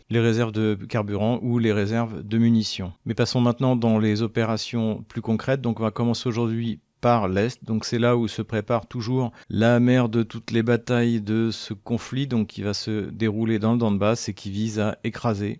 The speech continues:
la, l'essentiel de l'armée ukrainienne qui se trouve ici. Alors, euh, on parle de soixante-dix à quatre-vingt-dix mille hommes.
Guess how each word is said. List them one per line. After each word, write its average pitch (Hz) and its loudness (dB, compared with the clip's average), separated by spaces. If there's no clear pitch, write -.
la, 107 2
l'essentiel 117 -2
de 110 2
l'armée 107 2
ukrainienne 110 -2
qui - -12
se - -10
trouve 110 -6
ici. 123 -4
Alors, 107 2
euh, 104 0
on 113 -4
parle 117 0
de 110 0
soixante-dix 117 -4
à 107 -6
quatre-vingt-dix 110 -4
mille 110 2
hommes. 113 0